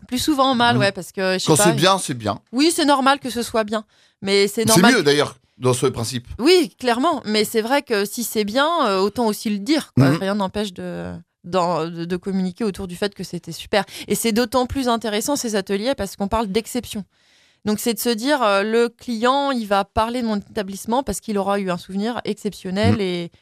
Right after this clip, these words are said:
Speaker 1: différent, euh, de ce qu'il a pu f-, voir, quoi.
Speaker 2: Mais la tenue vestimentaire est aussi importante.
Speaker 1: Ah bah, complètement. Ah
Speaker 2: Avec
Speaker 1: bah,
Speaker 2: le
Speaker 1: c'est
Speaker 2: sourire.
Speaker 1: clair. Le sourire, euh, la tenue, le, le, enfin,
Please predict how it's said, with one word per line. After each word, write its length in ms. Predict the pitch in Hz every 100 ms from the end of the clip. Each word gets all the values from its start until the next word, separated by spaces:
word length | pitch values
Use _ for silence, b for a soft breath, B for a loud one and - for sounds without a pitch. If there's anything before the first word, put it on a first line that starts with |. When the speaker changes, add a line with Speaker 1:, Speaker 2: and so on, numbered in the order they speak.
| _
Speaker 1:
différent, 680 | 190 220 226 196 220 240 226
euh, 200 | 180 180
de 140 | 180
ce 80 | 185
qu'il 200 | - 185
a 60 | 180
pu 100 | -
f-, 240 | - _ _
voir, 340 | 170 180 160
quoi. 160 | - - - b b b -
Speaker 2:
Mais 60 |
la 140 | 107 110
tenue 260 | 143 135
vestimentaire 680 | 120 117 - 120 107 117 107
est 60 | 113
aussi 240 | 104 -
importante. 560 | 87 - 220 196 - - _ _ _ -
Speaker 1:
Ah 80 | 196
bah, 100 | 185
complètement. 520 | 202 240 262 359 185
Ah 40 | -
Speaker 2:
Avec 80 | 147
Speaker 1:
bah, 60 |
Speaker 2:
le 60 | 147
Speaker 1:
c'est 60 | -
Speaker 2:
sourire. 180 | 160 165
Speaker 1:
clair. 260 | 151 - _ _ 220
Le 100 | 233
sourire, 540 | - 220 254 302 285
euh, 160 | 233 214
la 140 | 214
tenue, 500 | 208 226 226 247 262
le, 280 | 220 202 196
le, 260 | 190 185 180
enfin, 600 | - 180 170 170 160 160